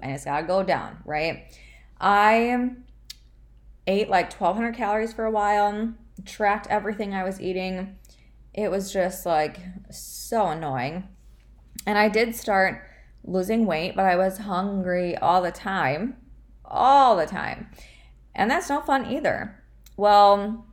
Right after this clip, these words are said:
you know, fast forward a little bit, I become a dietitian. I did,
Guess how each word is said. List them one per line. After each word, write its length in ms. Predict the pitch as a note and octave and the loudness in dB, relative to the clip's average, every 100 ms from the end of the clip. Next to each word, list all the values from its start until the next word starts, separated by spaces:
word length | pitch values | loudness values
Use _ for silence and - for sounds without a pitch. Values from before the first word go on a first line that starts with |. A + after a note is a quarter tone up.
| - - - - - - - - - - | -20 -20 -20 -20 -20 -20 -20 -20 -18 -6
you 140 | C4+ | 0
know, 320 | B3 G3+ G3 G#3+ | 2 2 0 2
fast 340 | G3+ A#3+ C#4 | 4 4 2
forward 240 | B3 A3 G3+ | 2 4 4
a 60 | |
little 220 | F#3 F3 | 2 2
bit, 300 | F#3 E3+ A#3+ | 4 2 2
I 140 | - F3+ | 0 -2
become 320 | F3+ F3+ F3+ | -4 -6 -6
a 60 | F#3+ | -2
dietitian. 880 | G3+ G3+ G#3 G#3+ G3 G3+ F#3 F#3+ F#3+ | 0 0 -2 -6 -4 -2 -2 -2 -4
I 360 | - F3+ F3+ | -2 -2 -2
did, 920 | F3 F3+ F#3+ F3+ F#3 F#3+ F#3+ G3 G3 | -4 -4 0 2 4 2 2 0 -2